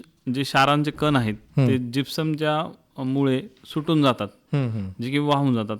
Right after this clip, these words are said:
Speaker 1: त्याच्यानंतरून दुसरं ते बाहेर फेकले जातात आणि जमीन सुधारते.
Speaker 2: हम्म, हम्म.
Speaker 1: नंतर बियाण्याची उगवण क्षमता चांगली होत असते.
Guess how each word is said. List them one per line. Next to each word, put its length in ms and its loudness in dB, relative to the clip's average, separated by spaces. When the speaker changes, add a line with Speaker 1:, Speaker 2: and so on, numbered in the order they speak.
Speaker 1:
त्याच्यानंतरून 640 -2
दुसरं 280 -2
ते 120 -4
बाहेर 280 2
फेकले 300 -2
जातात 240 0
आणि 200 0
जमीन 300 2
सुधारते. 460 -4
Speaker 2:
हम्म, 400 -4
हम्म. 240 -6
Speaker 1:
नंतर 180 0
बियाण्याची 600 0
उगवण 340 0
क्षमता 320 -4
चांगली 340 0
होत 200 -4
असते. 320 -12